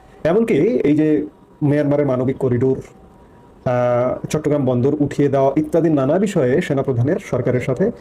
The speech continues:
দ্বিমত। যদিও এটি বিশ্বাস করাও যায় না যে সেনাপ্রধানের সম্মতি ছাড়া, সেনাপ্রধানের ইশারা ছাড়া যে এই কাজগুলো ইউনূস সরকার করছে, এটি কিন্তু সাধারণ মানুষ এটি বিশ্বাস করবে না। কারণ সেনাপ্রধানের বা সেনাবাহিনীর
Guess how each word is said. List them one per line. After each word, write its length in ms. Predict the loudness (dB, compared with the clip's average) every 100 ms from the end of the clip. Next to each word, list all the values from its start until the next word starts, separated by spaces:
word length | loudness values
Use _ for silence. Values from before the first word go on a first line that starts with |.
| -18 -6
দ্বিমত। 400 | -2 2 2 0 -6 -20 -20 -20 -20 -20 -12 -2
যদিও 400 | 2 4 4 4
এটি 200 | 2 0
বিশ্বাস 480 | -2 -2 -2 -2 0
করাও 300 | 2 4 4
যায় 160 | 2
না 100 | 2
যে 100 | 0
সেনাপ্রধানের 540 | 0 -2 0 0 0 -2 -2
সম্মতি 360 | 0 2 0 -2
ছাড়া, 480 | -2 0 0 -2 -8 -16 -10
সেনাপ্রধানের 680 | -2 -2 0 0 2 0 0
ইশারা 460 | -2 0 0 2 0
ছাড়া 580 | -2 -2 0 0 -2 -4 -10 -20 -6
যে 120 | 0 2
এই 200 | 2 0
কাজগুলো 420 | 0 -2 0 0
ইউনূস 200 | 2 0
সরকার 320 | -2 -2 -4
করছে, 540 | 0 -2 0 -2 0 -2 -8 -20 -6
এটি 140 | -2 2
কিন্তু 500 | 2 2 0 0 -2 -8 -20 -8
সাধারণ 320 | -4 0 0
মানুষ 400 | 2 0 -2 -2
এটি 100 | -2
বিশ্বাস 400 | -2 -2 -6 -6
করবে 300 | -2 -2 0
না। 140 | -2 -6 -10 -20 -20 -20 -2
কারণ 160 | 0
সেনাপ্রধানের 720 | 0 0 0 2 2 2 2 2
বা 120 | 2
সেনাবাহিনীর 560 | 0 0 0 2 2